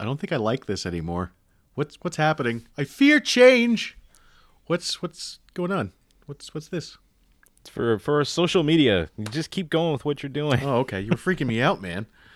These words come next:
Speaker 1: Um, yeah, so that's pretty much all I got from that. Th-, thanks to that movie, uh, we, we have the movies that we have today. So, uh, you wanna go into, uh, rating it,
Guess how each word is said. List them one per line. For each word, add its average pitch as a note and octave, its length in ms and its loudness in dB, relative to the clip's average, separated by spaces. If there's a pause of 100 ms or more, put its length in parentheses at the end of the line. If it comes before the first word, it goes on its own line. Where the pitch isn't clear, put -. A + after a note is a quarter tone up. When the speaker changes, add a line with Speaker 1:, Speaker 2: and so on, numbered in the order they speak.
(360)
Speaker 1:
Um, F2+ 440 -6 (2250)
yeah, A2+ 180 2
so G#2 140 -2
that's - 320 -4
pretty A2+ 200 -6
much F#2+ 140 -6
all F2 80 -4
I D#2+ 60 -6
got D#2 160 -8
from D#2+ 140 -18
that. D2+ 140 -16 (920)
Th-, A#2 240 -2
thanks C3 300 -2
to B2+ 60 -6
that A2 160 2
movie, F#2 300 -6 (120)
uh, E2+ 220 -8
we, E2+ 280 -8
we F2 120 -8
have D#2+ 340 -10 (100)
the D#2 60 -12
movies D#2 200 -10
that D2+ 100 -14
we - 100 -20
have D#3 120 -16
today. - 160 -20 (640)
So, - 240 -16 (1080)
uh, D#2 280 -12
you D2+ 80 -10
wanna F2 160 -6
go F2+ 180 -2
into, G#2 360 -6
uh, C3 100 -8
rating G3 280 -10
it, - 160 -20